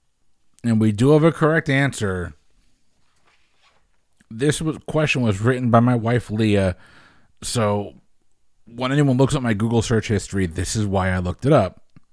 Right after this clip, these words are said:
<laughs> Your correct answer is Chelsea Handler.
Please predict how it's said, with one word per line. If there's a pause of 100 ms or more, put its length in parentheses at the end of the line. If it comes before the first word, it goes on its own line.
(1400)
<laughs> (3000)
Your
correct
answer (680)
is
Chelsea
Handler.